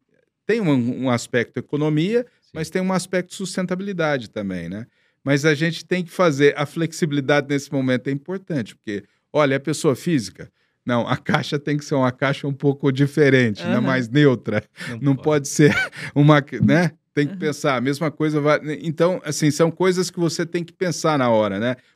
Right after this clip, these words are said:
Speaker 1: Ou
Speaker 2: Claro.
Speaker 1: ter algum tipo de flexibilidade, mas é, é difícil, né? Numa operação grande, em que você preza pela eficiência,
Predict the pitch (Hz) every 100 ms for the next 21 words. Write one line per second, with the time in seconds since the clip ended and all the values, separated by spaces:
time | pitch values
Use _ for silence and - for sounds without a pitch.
0 | _ 143 - 175 175 143 170 196 - 165
1 | 165 131 135 131 107 _ _ _ - 156
2 | 160 - 131 135 120 117 101 92 104 123
3 | 131 - - - _ _ _ 120 131 123
4 | 120 117 113 - 139 147 165 - 165 139
5 | - 107 117 127 135 151 160 151 135 123
6 | 156 151 127 127 123 98 87 98 107 123
7 | 117 110 135 127 143 151 143 139 139 135
8 | 127 131 - 113 110 135 131 139